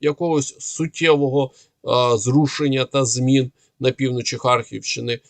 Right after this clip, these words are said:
так і не мають. Окрім всього іншого,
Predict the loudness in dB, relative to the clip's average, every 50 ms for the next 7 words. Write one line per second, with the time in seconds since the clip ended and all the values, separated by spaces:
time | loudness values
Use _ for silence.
0 | _ _ _ 0 2 4 4 2 0 _ _ -2 0 0 0 0 0 -2 -4 -4
1 | -4 -8 -8 _ -4 -4 -2 0 2 2 4 2 2 0 -2 -2 -2 -2 -2 -2
2 | -2 -4 -4 -6 -4 -4 -4 -4 -6 -8